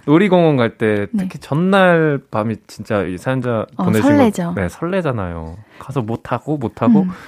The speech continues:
Speaker 1: 이거 타고, 이거 먹어야지 계획 다 세워놓고. 재밌는데 그게
Speaker 2: 우리
Speaker 1: 참.
Speaker 2: 낙타님 놀이기구 타는 거 좋아하세요?
Speaker 1: 네, 저 좋아합니다.
Speaker 2: 어, 무서운 거 잘 타세요?
Speaker 1: 잘 탑니다.
Speaker 2: 그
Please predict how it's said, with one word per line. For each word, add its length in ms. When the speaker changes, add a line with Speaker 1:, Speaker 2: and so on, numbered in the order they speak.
Speaker 1:
이거 140
타고, 260
이거 160
먹어야지 400
계획 300
다 120
세워놓고. 680
재밌는데 680
그게 100
Speaker 2:
우리 160
Speaker 1:
참. 100
Speaker 2:
낙타님 380
놀이기구 400
타는 240
거 80
좋아하세요? 600
Speaker 1:
네, 180
저 160
좋아합니다. 300
Speaker 2:
어, 60
무서운 320
거 60
잘 140
타세요? 320
Speaker 1:
잘 140
탑니다. 400
Speaker 2:
그 380